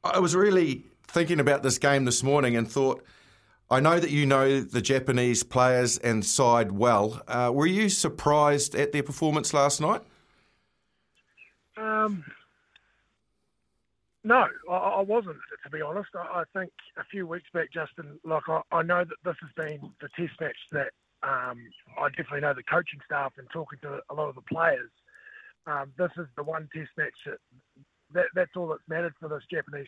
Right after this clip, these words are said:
Speaker 2: team all year, and they've primed everything in terms of their preparations around performing at their best for this one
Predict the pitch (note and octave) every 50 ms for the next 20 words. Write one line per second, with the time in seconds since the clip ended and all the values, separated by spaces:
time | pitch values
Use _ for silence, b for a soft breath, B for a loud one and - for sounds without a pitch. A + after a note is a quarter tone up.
0 | - - D3+ D3 C#3+ C#3+ C#3+ C#3+ C#3+ D3 D#3 D3 D3 C#3+ C#3 C#3 C3+ C3+ - -
1 | - F3 E3+ E3 D#3+ D#3 C#3 - - F#3 F#3+ D#3+ F3 E3+ D3 - F3 E3+ D#3+ D#3
2 | D#3 C#3 C3 - - E3 E3 D#3+ B2+ D3+ C#3+ B2 - D3 D3 D3 C#3+ - B B
3 | B B B B B - F#3+ F3 - B3 D3 D3 E3 F3 D#3+ - - F3 F3 D#3+
4 | - - D3 C#3+ D3 D#3 D#3+ D#3 D#3 D3+ - - C#3+ - - E3 E3 E3 D#3 D#3
5 | D3+ C#3+ C3+ _ b b b b b b F3 F3 E3 - - D#3 D3+ C#3+ - E3
6 | D#3+ D3+ - - - - D3 C#3 D3+ D3 - _ - D#3 D3 C#3+